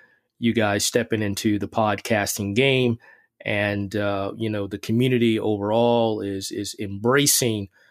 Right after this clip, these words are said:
what you guys are bringing forth with the edge, candid, lyrical storytelling, you know, which, which highlights a lot of unique perspectives.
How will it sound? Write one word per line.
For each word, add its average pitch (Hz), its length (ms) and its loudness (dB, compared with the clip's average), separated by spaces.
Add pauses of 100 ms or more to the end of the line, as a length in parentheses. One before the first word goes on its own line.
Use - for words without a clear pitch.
(240)
what 120 360 2
you 110 140 -4
guys 107 680 0
are 104 120 -6
bringing 107 440 -6
forth 131 600 0 (440)
with 113 360 2 (100)
the 113 460 -2 (180)
edge, 123 640 2 (680)
candid, 120 580 0 (480)
lyrical 117 920 2
storytelling, 113 1080 0
you 120 120 -2
know, 107 320 -4
which, 113 340 -2
which 123 180 -4
highlights 139 640 0
a 107 60 -4
lot 120 300 2
of 113 200 -4
unique 113 460 -4
perspectives. - 720 -4